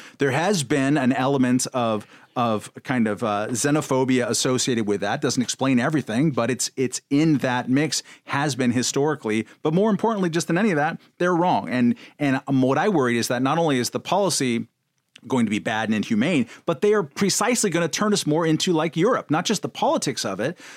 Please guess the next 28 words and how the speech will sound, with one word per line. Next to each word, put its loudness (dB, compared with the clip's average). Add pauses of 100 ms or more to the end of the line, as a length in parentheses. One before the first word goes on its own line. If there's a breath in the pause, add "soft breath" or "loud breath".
(160 loud breath)
but, 0
I 0
mean, 4
there's 2
a 2
reason 2
why 2
during 0
the 0
campaign -2
trail, -2
over 2
and 0
over 0
and 0
over 0
again, -2
Trump -2
and 0
then 2
some 0
of 0
his -2
competitors, -2
to -6
their 0
great -2
discredit, -2